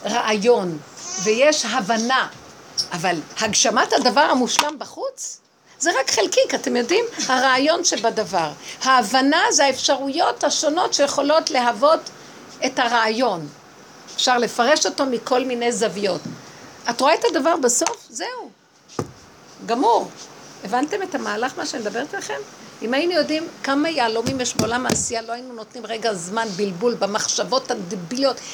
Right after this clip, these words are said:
כי הם יודעים את זה, ולכן השטן יושב שם, והם יודע את זה, והוא משגע את הבני אדם כדי שלא ידעו שפה זה עולם היהלומים. זרוקים על האדמה היהלומים. ואנחנו הולכים, אה, עם הריחופים האלה,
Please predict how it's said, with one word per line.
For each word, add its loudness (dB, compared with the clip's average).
כי 4
הם 4
יודעים 4
את -2
זה, 2
ולכן 0
השטן 0
יושב 2
שם, 0
והם 4
יודע 4
את 0
זה, 0
והוא 0
משגע 2
את 0
הבני -2
אדם 0
כדי -2
שלא 0
ידעו 0
שפה 0
זה 0
עולם 0
היהלומים. -2
זרוקים -2
על -2
האדמה -2
היהלומים. -10
ואנחנו -2
הולכים, -4
אה, -6
עם -8
הריחופים -8
האלה, -6